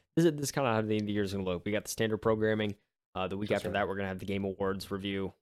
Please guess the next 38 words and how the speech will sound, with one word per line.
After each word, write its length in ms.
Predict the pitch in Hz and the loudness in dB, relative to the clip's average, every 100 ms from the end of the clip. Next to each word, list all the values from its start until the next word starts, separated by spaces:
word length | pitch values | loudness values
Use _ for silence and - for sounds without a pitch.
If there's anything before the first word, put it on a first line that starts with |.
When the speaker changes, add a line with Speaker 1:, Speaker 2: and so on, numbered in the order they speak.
| _ - | _ -12
Speaker 1:
Um, 440 | 98 95 95 95 101 | -8 -8 -8 -2 4
Speaker 2:
That 200 | 101 98 | 4 2
is, 180 | 87 90 | -4 -8
Speaker 1:
we 100 | 92 | -4
Speaker 2:
that's 220 | 101 98 | -2 -2
the 60 | |
Speaker 1:
doing 120 | 107 95 | -2 -4
Speaker 2:
one 100 | 92 | -4
Speaker 1:
that. 60 | 87 | -8
Speaker 2:
that 40 | |
I 20 | 87 | -14
was 100 | - | -12
forgetting. 400 | 90 85 85 87 _ _ - | -10 -10 -12 -16 _ _ -8
Speaker 1:
Yeah, 160 | 90 | -6
Game 240 | 90 104 113 | -2 0 4
Awards 200 | 113 113 | 4 2
Speaker 2:
Yeah. 40 | |
Speaker 1:
review, 360 | 110 110 110 107 | 2 2 4 2
and 200 | 98 98 | 0 -2
then, 120 | 98 | 0
um, 400 | 95 92 92 95 - _ _ | 0 0 -2 -6 -10 _ _
and 100 | 139 | 4
yeah, 100 | 165 135 | 6 6
if 60 | |
we 80 | 120 | 4
have 80 | 135 | 4
the 60 | |
time, 240 | - 123 120 | 2 0 0
we'll 80 | 110 | 0
do 100 | 113 | 0
the 80 | |
year-end, 380 | 104 107 110 107 | 0 0 2 2
uh, 220 | 107 107 104 _ _ _ _ | 2 2 0 _ _ _ _
year-end 280 | 110 110 104 | 2 4 4
review, 360 | 98 104 110 104 _ | 0 0 0 0 _
and 100 | 92 | -6
then 120 | 90 85 | -4 -4
that'll, 300 | 98 101 | -4 -4